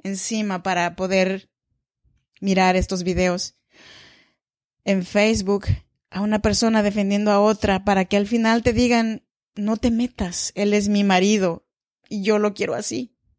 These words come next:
Cuando escuchas esas palabras, no te quedan ganas de ayudar a nadie. Pero, desgraciadamente, uno mismo tenemos que armarnos de valor para protegernos,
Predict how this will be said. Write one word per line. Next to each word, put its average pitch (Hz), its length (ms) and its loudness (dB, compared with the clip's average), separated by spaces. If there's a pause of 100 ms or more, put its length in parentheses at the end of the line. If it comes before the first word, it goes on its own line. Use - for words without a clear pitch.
(160)
Cuando 190 220 2
escuchas 226 400 0
esas 320 260 -4
palabras, 226 800 0 (520)
no 214 160 -2
te 254 160 -2
quedan 233 300 0
ganas 220 300 -2
de 202 80 -2
ayudar 190 320 -6
a 190 80 -6
nadie. 180 500 -10 (1200)
Pero, 214 340 2
desgraciadamente, 214 960 0
uno 226 200 0
mismo 226 500 -2 (120)
tenemos 196 380 -2
que 220 100 -2
armarnos 202 480 -2
de 190 80 -2
valor 196 360 -2
para 190 240 0
protegernos, 190 1300 -2